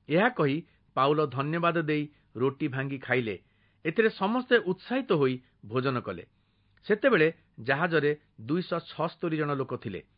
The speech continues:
ସମସ୍ତେ ଯଥେଷ୍ଟ ଖାଇସାରିବା ପରେ ଜାହାଜକୁ ହାଲୁକା କରିଦେବା ପାଇଁ ସେଥିରେ ଥିବା ସବୁ ଗହମ ସମୁଦ୍ରକୁ ଫୋପାଡ଼ିଦେଲେ। ପରଦିନ ସକାଳେ କୂଳର କେଉଁ ସ୍ଥାନରେ ଆସି ସେମାନେ ପହଞ୍ଚିଛନ୍ତି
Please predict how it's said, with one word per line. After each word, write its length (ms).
ସମସ୍ତେ 480
ଯଥେଷ୍ଟ 500
ଖାଇସାରିବା 600
ପରେ 300
ଜାହାଜକୁ 540
ହାଲୁକା 460
କରିଦେବା 440
ପାଇଁ 220
ସେଥିରେ 300
ଥିବା 280
ସବୁ 340
ଗହମ 340
ସମୁଦ୍ରକୁ 540
ଫୋପାଡ଼ିଦେଲେ। 580
ପରଦିନ 420
ସକାଳେ 400
କୂଳର 320
କେଉଁ 300
ସ୍ଥାନରେ 380
ଆସି 160
ସେମାନେ 300
ପହଞ୍ଚିଛନ୍ତି 720